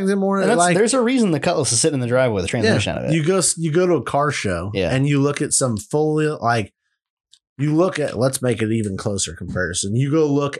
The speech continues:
Speaker 1: at a frame off resto era specific
Speaker 2: Yeah.
Speaker 1: build. And you
Speaker 2: Better,
Speaker 1: go look
Speaker 2: better than showroom fact, like, showroom
Speaker 1: Yes,
Speaker 2: original.
Speaker 1: but it's all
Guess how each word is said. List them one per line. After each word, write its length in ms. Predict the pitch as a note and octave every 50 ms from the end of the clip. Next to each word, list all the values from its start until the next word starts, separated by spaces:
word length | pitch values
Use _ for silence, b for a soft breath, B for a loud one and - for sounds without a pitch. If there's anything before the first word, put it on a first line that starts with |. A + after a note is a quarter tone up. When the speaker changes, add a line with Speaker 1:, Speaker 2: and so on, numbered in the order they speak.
| -
Speaker 1:
at 380 | A2+ A2+ A2+ A2 G#2+ A2 - - - - _ _ _ _ _ _ _ _ _ _ _ _ _ _ _ _ -
a 160 | G#2 G#2 G2 - - _ _ -
frame 400 | - B2 B2+ C3 C3+ D3 D3+ D3+
off 520 | C3 B2 A2+ G#2 G#2 G#2 G#2 - - - - _ _ _ _ _ _ _ _ _
resto 1120 | - G#2+ G#2+ G#2+ A2 B2+ C3+ C#3 C3+ - - - - C3+ C3 C3 B2+ B2+ B2+ B2+ B2 A#2+ A2+ - - _ _ _ _ _ _ _ _ _ -
era 240 | A#2+ A#2+ B2+ C3+ C#3
specific 840 | C3 - - - B2 - - - C3 A2 - - G2+ F#2 F2+ - - -
Speaker 2:
Yeah. 280 | A3+ A3 G#3 F#3+ E3 - - _ _ _ _ _ _ _ _ _ _ _ _ -
Speaker 1:
build. 500 | F2+ F#2+ G2+ F#2 D#2+ A1+ G#1 G#1+ - - _ _ _ _ _ _ _ _ _ _ _ _ b b b b b b b b _
And 160 | - G#2+ G#2+
you 120 | G#2 G#2 G2
Speaker 2:
Better, 280 | - B2 B2+ C3 C3
Speaker 1:
go 60 | C3 C3
look 220 | C3 B2+ B2+ A2+
Speaker 2:
better 280 | E3 E3 F#3 F#3 E3+ D3+
than 200 | C3 C#3 C#3 C3
showroom 480 | B2+ - - D3+ C3+ B2+ B2 B2 A#2
fact, 260 | G#2+ - G#2+ G#2 -
like, 180 | - C#3+ C3 A2
showroom 260 | - - D#3 D3+ B2+
Speaker 1:
Yes, 200 | B2 B2+ B2 A#2+
Speaker 2:
original. 260 | A#2+ A2+ G2 F#2+ G2
Speaker 1:
but 140 | - B2+ B2
it's 220 | B2+ A#2+ - - _
all 800 | - A#2+ C3 C#3 C#3+ C#3+ C#3+ D3 D3 D3 C#3+ D3 D3 D3 D3 -